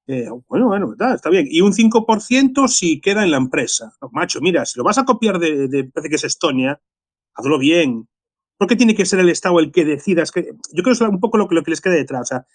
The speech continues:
¿por qué tiene que ser el Estado qué tanto por cien queda dentro de la empresa si lo voy a, si lo voy a reinvertir?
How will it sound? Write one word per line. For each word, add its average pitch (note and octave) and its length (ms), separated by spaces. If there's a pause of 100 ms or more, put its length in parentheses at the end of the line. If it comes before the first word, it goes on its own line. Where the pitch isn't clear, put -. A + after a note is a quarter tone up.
(160)
¿por D#3+ 120
qué G3+ 40
tiene B3+ 140
que A#3 80
ser A3 100
el F#3+ 60
Estado F#3 340
qué F#3+ 80
tanto F#3 320
por E3+ 140
cien F3+ 220
queda E3+ 320 (260)
dentro F3 240
de E3 60
la D#3+ 80
empresa D3 340
si - 120
lo D3+ 60
voy D#3 100
a, D#3 140
si - 160
lo D3+ 60
voy D#3+ 120
a D3+ 60
reinvertir? B2+ 540